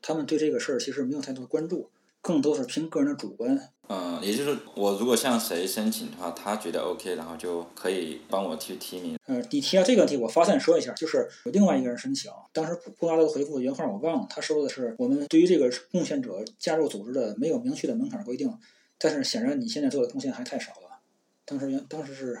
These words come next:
Speaker 1: 是这么一句话，好像是。他们对于这个吸纳人员、吸纳成员其实并没有一个明确的标准，可能主观因素会多一些，我觉得。但是我觉得只要你提的在质量足够硬，就是你的代码质量足够硬，并且时间足够长，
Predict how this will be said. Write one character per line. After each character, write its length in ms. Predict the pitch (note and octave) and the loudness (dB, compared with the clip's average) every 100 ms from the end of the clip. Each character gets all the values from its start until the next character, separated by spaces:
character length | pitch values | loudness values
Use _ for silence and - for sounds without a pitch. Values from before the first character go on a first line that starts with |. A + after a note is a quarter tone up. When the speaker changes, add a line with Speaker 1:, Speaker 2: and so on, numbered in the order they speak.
| - | -10
Speaker 1:
是 140 | - | -2
这 100 | F3+ | 0
么 80 | C#4 | 2
一 120 | C4 | 0
句 120 | A3 | -6
话， 80 | A3+ | -10
好 140 | A3+ G3+ | -12 -16
像 140 | G3 | -18
是。 160 | - - _ _ _ - - _ _ _ | -18 -20 _ _ _ -14 -14 _ _ _
他 140 | F3+ | 0
们 100 | F3 | 4
对 80 | E3+ | 6
于 60 | E3+ | 8
这 120 | F3+ | 8
个 80 | C#3 | 6
吸 180 | - | 6
纳 140 | F#3+ D3 | 6 6
人 160 | C#3 | 4
员、 280 | D#3+ C3 D4 - | 4 4 2 -2
吸 200 | - F3+ | -2 0
纳 80 | D#3+ | 0
成 140 | C#3+ | 0
员 100 | C#3 | 0
其 100 | - | -2
实 140 | D#3+ | -2
并 240 | D#3+ A3 D#3+ | 0 2 4
没 60 | |
有 100 | B2+ | 4
一 80 | B2 | 2
个 80 | A#2+ | -2
明 160 | A2 C3 | -6 -2
确 120 | D#3 | -2
的 40 | |
标 120 | A#2 A2+ | -2 -6
准， 120 | - | -10
可 140 | - F3 | -2 2
能 80 | G3 | 4
主 100 | D#3 | 4
观 160 | D#3 | 4
因 80 | F#3 | 4
素 100 | F#3+ | 2
会 120 | C3+ | -2
多 200 | A#2+ F#3 | 4 6
一 40 | D3 | 6
些， 140 | - | 2
我 140 | - | -10
觉 140 | - F#2 | -16 -18
得。 140 | - - _ _ _ _ _ _ - - | -18 -20 _ _ _ _ _ _ -16 6
但 140 | A#3 | 6
是 140 | - | 8
我 180 | D#3 G#2+ | 6 4
觉 140 | G2+ D#3 | 4 6
得 180 | F3 - - - | 6 2 -10 -2
只 140 | C#3 | 4
要 180 | F3+ D#3+ | 6 6
你 80 | A#2+ | 2
提 160 | - | 4
的 100 | D#3 | 6
在 120 | D#3+ | 6
质 120 | - D3 | 4 4
量 140 | D3 | 4
足 160 | C3+ D3+ | 4 6
够 100 | C#3 | 6
硬， 240 | D#3+ - | 6 2
就 100 | - | -2
是 100 | C#3 | -2
你 100 | A#2 | -2
的 60 | A#2 | -2
代 140 | E3+ | -2
码 80 | C3 | -2
质 100 | - | -2
量 140 | C#3 C3 | -2 0
足 100 | C3 | 0
够 80 | |
硬， 160 | B2+ C#3 G2 | 0 0 -4
并 100 | - | -6
且 120 | D#3 A#2 | -4 -4
时 120 | C#3+ | -2
间 120 | C#3+ | -2
足 120 | B2+ | 0
够 80 | C#3+ | 0
长， 320 | B2+ A3+ B3+ | -2 -6 -8